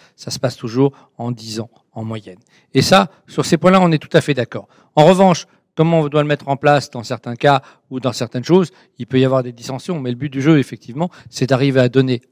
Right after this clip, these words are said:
envie à nos, euh, clients de rester propriétaires, de, d'avoir effectivement des biens à gérer et surtout à donner en location, euh, pour améliorer effectivement la demande de logement. Aujourd'hui, beaucoup de nos concitoyens ont besoin de se loger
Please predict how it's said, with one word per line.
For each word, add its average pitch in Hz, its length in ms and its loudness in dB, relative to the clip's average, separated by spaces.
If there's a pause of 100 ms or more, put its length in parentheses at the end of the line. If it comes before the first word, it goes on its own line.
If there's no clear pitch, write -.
(120)
envie 127 380 2 (360)
à 127 100 -4
nos, 135 220 2
euh, 117 160 -4
clients 127 360 -6 (280)
de 117 80 -8
rester 131 300 -4
propriétaires, 127 760 -8 (380)
de, 123 240 4
d'avoir 170 460 6
effectivement 135 440 -4
des 127 140 0
biens 139 320 0 (260)
à 120 120 -4
gérer 143 320 4
et 120 60 0
surtout 135 440 -6
à 120 80 2
donner 135 240 -4
en 120 80 -6
location, 123 540 -6 (340)
euh, 127 60 -6
pour 143 380 0
améliorer 131 440 2
effectivement 139 520 -4
la 123 120 0
demande 151 400 -2
de 127 80 -4
logement. 139 380 -4 (280)
Aujourd'hui, 208 520 0
beaucoup 160 720 0
de 117 100 -12
nos 120 100 -6
concitoyens 127 720 -4 (300)
ont 143 120 4
besoin 143 300 4
de - 40 -4
se - 80 -4
loger 117 360 0